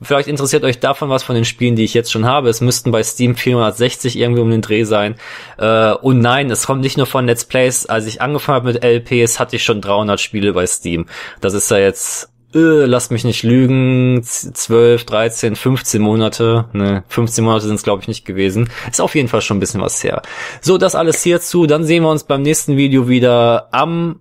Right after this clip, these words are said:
Mittwoch, wo dann gesagt wird, welche Spiele da sind und wo ihr dann voten könnt. Und bis dahin sage ich, gute Nacht, <laughs> denn ich gehe jetzt schlafen. <laughs> Bis dann, euer Doc.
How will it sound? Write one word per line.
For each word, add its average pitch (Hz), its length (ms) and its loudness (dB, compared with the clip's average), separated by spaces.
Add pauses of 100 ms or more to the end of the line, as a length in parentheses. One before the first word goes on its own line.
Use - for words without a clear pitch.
(120)
Mittwoch, 135 680 0
wo 123 140 0
dann 120 160 2
gesagt 117 380 -2
wird, 120 260 0
welche 113 540 2
Spiele 139 580 0
da 110 220 0
sind 127 240 -6
und 120 260 0
wo 113 160 4
ihr 110 140 4
dann 110 260 -2 (100)
voten 117 440 0
könnt. 127 400 -2 (520)
Und 214 180 2
bis - 160 -2
dahin 143 280 2
sage 120 300 4
ich, - 300 -2 (1080)
gute 107 200 0
Nacht, - 360 -6 (240)
<laughs> - 220 -14
denn 113 180 0
ich 120 180 -8
gehe 113 120 2
jetzt 107 140 -2
schlafen. - 440 -6 (300)
<laughs> - 280 -8
Bis - 200 0
dann, 120 200 -2
euer 127 200 0
Doc. 147 280 -2